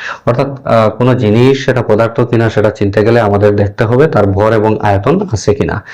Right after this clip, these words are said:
যদি ভর এবং উপ-, আয়তন উভয়ই থাকে তাহলে সেটা হবে পদার্থ, আর যদি ভর এবং আয়তন না থাকে তাহলে সেটা পদার্থ হবে না। এখন, আহ, মনে করো বায়ু,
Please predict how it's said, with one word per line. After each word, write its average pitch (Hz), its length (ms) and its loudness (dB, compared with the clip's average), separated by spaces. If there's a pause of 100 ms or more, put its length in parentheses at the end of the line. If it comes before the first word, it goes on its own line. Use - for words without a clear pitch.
(220)
যদি 113 220 2
ভর 127 200 2
এবং 120 220 2
উপ-, 107 240 0
আয়তন 107 400 0
উভয়ই 104 360 2
থাকে 98 280 -2
তাহলে 101 300 2
সেটা 98 240 0
হবে 98 180 2
পদার্থ, 120 400 0
আর 131 180 2
যদি 101 160 2
ভর 101 220 0
এবং 101 200 2
আয়তন 101 360 2
না 110 200 0
থাকে 143 280 -4
তাহলে 101 320 0
সেটা 113 320 -2 (300)
পদার্থ 101 360 0
হবে 95 360 0
না। 110 280 -2 (1000)
এখন, 139 420 -2 (220)
আহ, 107 360 4
মনে 113 240 2
করো 139 220 0
বায়ু, 101 460 2